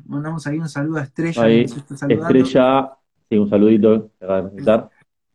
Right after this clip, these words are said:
Speaker 1: Este,
Speaker 2: Bienvenida.
Speaker 1: para mí, eh, a-, están surgiendo un montón de proyectos y un montón de cosas nuevas acá, un montón de músicos que, que están como un poco opacando esa, esos palos en la rueda que nos fueron poniendo durante tantos años, ¿no?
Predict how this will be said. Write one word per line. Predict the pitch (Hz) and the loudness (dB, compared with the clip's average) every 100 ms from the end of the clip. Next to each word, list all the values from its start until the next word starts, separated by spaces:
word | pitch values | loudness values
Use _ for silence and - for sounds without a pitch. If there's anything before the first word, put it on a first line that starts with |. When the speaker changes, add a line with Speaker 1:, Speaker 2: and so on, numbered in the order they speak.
| _ | _
Speaker 1:
Este, | - | -6
Speaker 2:
Bienvenida. | 101 101 107 104 107 147 143 139 139 - _ _ _ _ _ _ _ _ _ _ _ _ _ _ | 0 4 6 6 4 -2 -6 -8 -10 -18 _ _ _ _ _ _ _ _ _ _ _ _ _ _
Speaker 1:
para | - 143 160 | -6 -4 -2
mí, | 196 208 208 196 185 180 170 156 147 _ _ | -2 -2 -2 -6 -10 -10 -10 -14 -14 _ _
eh, | 175 _ - | -20 _ -20
a-, | - _ _ | -20 _ _
están | 147 214 220 233 - _ | -4 0 2 2 -2 _
surgiendo | - 160 151 - 226 | -12 -8 -6 -2 0
un | 214 | 0
montón | 165 190 208 | -2 -4 -4
de | 175 | -4
proyectos | 151 - 196 202 - | -10 -10 -10 -10 -12
y | |
un | 156 | -10
montón | 147 151 180 | -10 -10 -10
de | 175 | -8
cosas | 170 156 135 | -10 -12 -14
nuevas | 151 180 190 - | -10 -8 -8 -10
acá, | 127 156 185 | -16 -12 -12
un | 180 | -12
montón | 143 143 175 | -18 -18 -18
de | |
músicos | 165 180 196 175 147 | -18 -20 -20 -18 -18
que, | 147 135 131 _ _ _ _ | -18 -20 _ _ _ _ _
que | 143 | -8
están | 185 | -6
como | 196 175 | -4 -6
un | 160 | -8
poco | 190 196 190 | -8 -4 -4
opacando | 165 156 147 175 196 | -4 -8 -8 -8 -8
esa, | 175 170 156 139 127 117 _ _ _ _ - | -12 -12 -12 -12 -16 -20 _ _ _ _ -20
esos | 156 170 | -18 -14
palos | - 196 190 170 | -8 -8 -8 -12
en | |
la | 147 | -14
rueda | 147 190 185 | -10 -10 -10
que | 165 | -12
nos | 147 | -20
fueron | 180 185 | -20 -20
poniendo | 156 151 185 180 | -18 -18 -16 -14
durante | 160 143 139 139 | -14 -16 -18 -16
tantos | 160 160 147 | -16 -14 -16
años, | 160 143 123 | -14 -14 -12
¿no? | 160 247 | -8 -10